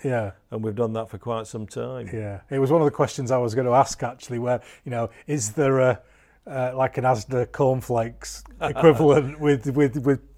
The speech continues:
Speaker 1: uh, products? So you do do that for, uh, for other companies if they, if
Speaker 2: We
Speaker 1: requested?
Speaker 2: do, we do.
Speaker 1: Yeah.
Speaker 2: A-, a-, as long as the demand is there. We can't just be doing half a dozen
Speaker 1: Yeah.
Speaker 2: brushes,
Speaker 1: <laughs>
Speaker 2: you know, for a certain guy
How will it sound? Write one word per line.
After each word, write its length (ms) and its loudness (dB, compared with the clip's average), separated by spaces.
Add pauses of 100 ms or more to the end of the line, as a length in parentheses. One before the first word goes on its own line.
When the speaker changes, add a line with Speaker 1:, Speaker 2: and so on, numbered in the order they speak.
(120)
Speaker 1:
uh, 100 -4
products? 400 -2
So 60 -4
you 60 -2
do 200 2
do 220 2
that 200 0
for, 180 -2
uh, 100 -2
for 180 -8
other 140 -6
companies 420 -12
if 200 -12
they, 280 -14
if 80 -20
Speaker 2:
We 80 -16
Speaker 1:
requested? 240 -2 (100)
Speaker 2:
do, 160 6
we 280 -2
do. 260 2
Speaker 1:
Yeah. 60 2
Speaker 2:
A-, 500 -8
a-, 80 -12
as 180 -4
long 220 -4
as 140 -6
the 100 -2
demand 540 -2
is 160 -10
there. 320 -10 (320)
We 100 -4
can't 400 -4
just 220 -8
be 80 -2
doing 340 0 (280)
half 280 -6
a 60 -6
dozen 300 0
Speaker 1:
Yeah. 80 -6
Speaker 2:
brushes, 440 0 (140)
Speaker 1:
<laughs> 140 4
Speaker 2:
you 80 -4
know, 160 4
for 180 0
a 60 -2
certain 500 -2
guy 340 0